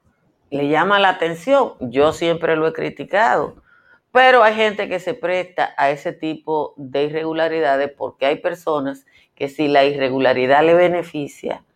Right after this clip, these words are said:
está bien. Si la irregularidad le beneficia. Pero yo espero que en la onza den una explicación porque pueden ser cualquier cosa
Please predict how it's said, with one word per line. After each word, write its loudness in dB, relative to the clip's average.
está -6
bien. -12
Si -6
la 4
irregularidad 0
le 0
beneficia. -8
Pero 2
yo 6
espero 2
que -4
en -2
la 0
onza -4
den -4
una -8
explicación -8
porque -6
pueden 0
ser -4
cualquier -4
cosa 0